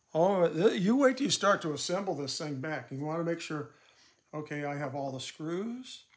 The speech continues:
and then I have this end bearing for, for the other end of the governor, which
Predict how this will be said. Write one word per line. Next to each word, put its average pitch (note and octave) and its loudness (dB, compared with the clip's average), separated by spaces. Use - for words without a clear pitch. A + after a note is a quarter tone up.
and C#3 -8
then C3+ -6
I C3 -6
have B2+ -8
this E3 -2
end F3+ -2
bearing D3 -2
for, - -12
for D3+ -2
the D3 -4
other D#3 4
end D#3 2
of C3 0
the C3 -4
governor, C#3+ 0
which C3+ -12